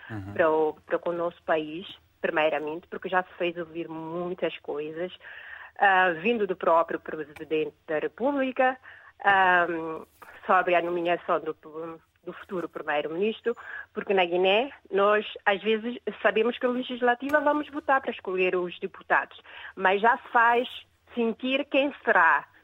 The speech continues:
Speaker 2: tipo, o Primeiro-Ministro. Apesar que, claro, é referentemente, as pessoas vão lá,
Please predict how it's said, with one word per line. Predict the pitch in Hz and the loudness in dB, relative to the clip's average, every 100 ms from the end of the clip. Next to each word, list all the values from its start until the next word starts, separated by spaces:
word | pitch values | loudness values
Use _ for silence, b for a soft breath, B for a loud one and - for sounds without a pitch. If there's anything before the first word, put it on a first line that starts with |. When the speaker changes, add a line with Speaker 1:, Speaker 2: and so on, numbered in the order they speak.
| b | b
Speaker 2:
tipo, | - 175 - 180 170 165 - - | -10 -10 -4 0 2 0 -4 -8
o | 185 | -6
Primeiro-Ministro. | 196 185 165 156 160 156 147 - - - _ b b b - | -2 2 2 2 -2 -6 -8 -14 -16 -18 _ b b b -14
Apesar | 196 170 170 175 | -12 -4 2 2
que, | - 190 | 2 2
claro, | 208 226 160 165 | 4 4 2 2
é | 165 165 165 | 4 4 2
referentemente, | 165 - 165 160 165 170 165 - | 0 0 0 -2 -6 -4 -4 -2
as | 180 160 170 | 0 2 0
pessoas | - - 190 175 | -4 -6 -4 0
vão | 180 190 | 2 2
lá, | 170 160 165 196 | 4 6 6 4